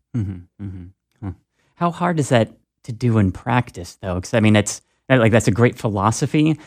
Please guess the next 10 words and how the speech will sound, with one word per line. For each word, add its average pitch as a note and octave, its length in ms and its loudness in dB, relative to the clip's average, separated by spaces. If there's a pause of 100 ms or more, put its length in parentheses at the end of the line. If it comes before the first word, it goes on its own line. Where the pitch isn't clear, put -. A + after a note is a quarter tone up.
(180)
but A2+ 100 4
I A2+ 100 4
know A#2+ 140 4
that, A2+ 200 2
like, G#2 220 2 (400)
you - 80 -14
know, G#2 100 -6
myself, A#2+ 600 0
having G#2+ 260 0
that, G2+ 340 0